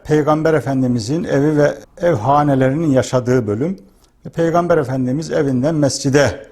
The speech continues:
namaza giderdi. Burada suffe dediğimiz bölüm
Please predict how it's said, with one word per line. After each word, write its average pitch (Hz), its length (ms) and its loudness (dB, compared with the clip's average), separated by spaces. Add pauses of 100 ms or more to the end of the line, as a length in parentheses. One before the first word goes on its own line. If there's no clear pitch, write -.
namaza 127 380 4
giderdi. 101 580 -2 (680)
Burada 185 560 2 (140)
suffe - 800 0 (460)
dediğimiz 147 600 4
bölüm 185 500 4